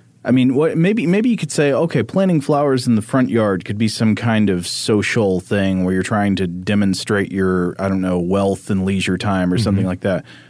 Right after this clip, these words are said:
Speaker 1: People plant flowers in their backyard. No peop-, nobody can see 'em except you.
Speaker 2: Well
Speaker 1: And so, again, it's, uh, there, there appears to, they're getting some kind of pleasure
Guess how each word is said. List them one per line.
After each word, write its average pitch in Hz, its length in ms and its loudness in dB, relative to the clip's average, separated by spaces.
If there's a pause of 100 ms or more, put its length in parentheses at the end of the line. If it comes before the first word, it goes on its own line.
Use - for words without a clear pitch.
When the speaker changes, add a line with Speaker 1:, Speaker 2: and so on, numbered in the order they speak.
(100)
Speaker 1:
People 240 260 -2
plant 214 280 0
flowers 160 420 0
in 170 60 4
their 151 100 2
backyard. - 720 -4 (220)
No 131 140 0
peop-, 131 200 -2
nobody 139 300 2
can 117 140 0
see 143 200 2
'em - 260 -4 (360)
except - 400 -2
you. 139 420 0 (220)
Speaker 2:
Well 113 200 2
Speaker 1:
And 113 140 2
so, 120 260 2
again, 131 440 2
it's, 107 240 -4
uh, 113 120 4
there, 120 320 2
there 110 200 0
appears 127 300 0
to, 95 200 -4
they're 113 220 0
getting 147 220 2
some 151 140 0
kind 135 160 0
of 107 60 0
pleasure 92 600 -2